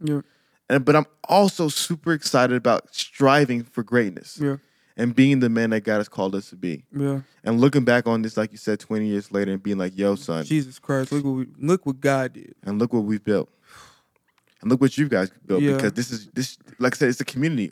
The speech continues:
Speaker 2: All of us are a part of it, including you.
Speaker 1: Yeah, and, and just one quick point. Just
Speaker 2: Go ahead.
Speaker 1: men, just read that book, read Lewis Howes' book, for real.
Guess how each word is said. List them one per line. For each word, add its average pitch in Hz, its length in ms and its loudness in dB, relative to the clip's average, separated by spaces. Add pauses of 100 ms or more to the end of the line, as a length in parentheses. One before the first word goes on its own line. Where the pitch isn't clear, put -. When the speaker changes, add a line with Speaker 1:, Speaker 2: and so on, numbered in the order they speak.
(140)
Speaker 2:
All 139 260 6
of 135 120 2
us 131 120 0
are 127 60 2
a 117 60 2
part 131 280 0
of 101 140 -4
it, 90 80 -2
including 123 380 0
you. 113 260 -2 (420)
Speaker 1:
Yeah, 147 160 2
and, 135 280 -2
and 135 380 -2 (520)
just 139 180 -6
one 143 260 0
quick 135 300 -6
point. 131 380 -8
Just 127 140 -6
Speaker 2:
Go 98 80 0
ahead. 95 200 -2
Speaker 1:
men, 165 380 2
just 151 380 -2 (100)
read 175 280 2
that 151 200 4
book, 135 280 -2
read 165 280 0
Lewis 147 280 2
Howes' 131 300 -2
book, 127 240 -8 (120)
for 135 220 -4
real. 131 240 -4